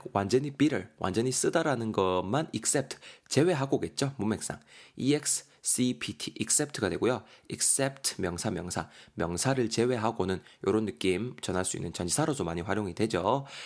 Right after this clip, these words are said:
자, 근데 여러분 진짜 여기 제가 팁박스 적어놨는데 expect랑 헷갈리신 분들이 엄청 많더라고요. except, 이건 except 명사, 명사를 제외하고.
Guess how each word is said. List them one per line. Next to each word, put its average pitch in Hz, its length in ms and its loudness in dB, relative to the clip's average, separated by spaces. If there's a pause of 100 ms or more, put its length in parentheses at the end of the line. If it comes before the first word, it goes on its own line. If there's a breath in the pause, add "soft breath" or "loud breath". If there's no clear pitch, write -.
(200 loud breath)
자, - 100 0
근데 180 180 4
여러분 123 280 0
진짜 170 320 2
여기 110 160 2
제가 95 160 0
팁박스 - 380 0
적어놨는데 98 760 -2 (460)
expect랑 139 720 0
헷갈리신 131 460 0
분들이 90 240 -2
엄청 175 340 0
많더라고요. 90 680 -2 (320 loud breath)
except, - 600 -2
이건 - 200 -4
except - 400 -2
명사, 85 380 -4 (200 loud breath)
명사를 98 400 0
제외하고. - 600 0